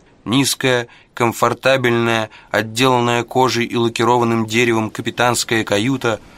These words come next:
строгое жилище одинокого моряка, была насыщена присутствием молодой женщины. Прежде всего здесь пахло духами.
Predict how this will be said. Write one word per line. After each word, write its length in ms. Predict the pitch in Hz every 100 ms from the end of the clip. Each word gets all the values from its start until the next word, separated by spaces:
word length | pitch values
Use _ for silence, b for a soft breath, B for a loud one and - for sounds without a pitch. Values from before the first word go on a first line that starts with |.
| B -
строгое 640 | - - 131 135 120 120
жилище 540 | 107 120 139 123 -
одинокого 560 | 117 110 120 127 123 117
моряка, 560 | 110 104 101 135 139 - - - _ - - - _ -
была 200 | 101 98
насыщена 720 | 92 - 123 113 - 104 101
присутствием 800 | 95 95 - 110 - 98 95 92 b b -
молодой 420 | 92 95 92 98 92
женщины. 640 | 87 92 85 - 82 - - - - - - - -
Прежде 340 | 104 131 117 117
всего 300 | - 131 165
здесь 300 | 110 104 -
пахло 420 | 107 110 - 107
духами. 540 | 101 - 87 82 80